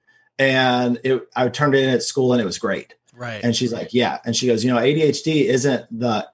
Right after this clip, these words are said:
Speaker 1: inability to concentrate. It's the inabil-, it's concentration that's just in spurts. So if it's something you're interested in, you can hyper-focus and go all in,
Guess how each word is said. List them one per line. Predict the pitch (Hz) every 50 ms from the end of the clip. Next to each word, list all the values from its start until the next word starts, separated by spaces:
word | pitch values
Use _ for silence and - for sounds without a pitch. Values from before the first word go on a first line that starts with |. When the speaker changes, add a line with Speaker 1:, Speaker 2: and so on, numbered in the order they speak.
| _ -
Speaker 1:
inability | - 135 139 147 139 131 147 147 151 151 151 151
to | 147 147
concentrate. | 147 - 151 156 156 - 165 156 151 - 160 160 165 - - - -
It's | - 117 -
the | - 127 120 113 120
inabil-, | 135 143 135 120 120 131 127 127 -
it's | - 131 120 - - -
concentration | - - 160 160 156 - 151 131 - - 135 139 135 127 - 139 131 123 117 113 - - - - _ _ _ _
that's | - 135 123 117 -
just | - 151 139 - -
in | 120 101
spurts. | - - - - 131 117 95 78 - -
So | - 113
if | -
it's | 113 -
something | - 156 151 160 139
you're | 123 113
interested | 110 143 165 160 190 180 180 175 - 196 180
in, | 190 190 196 196 196 196 - _ _ _
you | - 135 131
can | 135 117
hyper-focus | 107 135 170 175 160 135 117 - 135 120 120 113 120 113 -
and | 120 113
go | 110 117 107 101
all | - - 127 123 117 113
in, | 120 123 117 101 92 92 92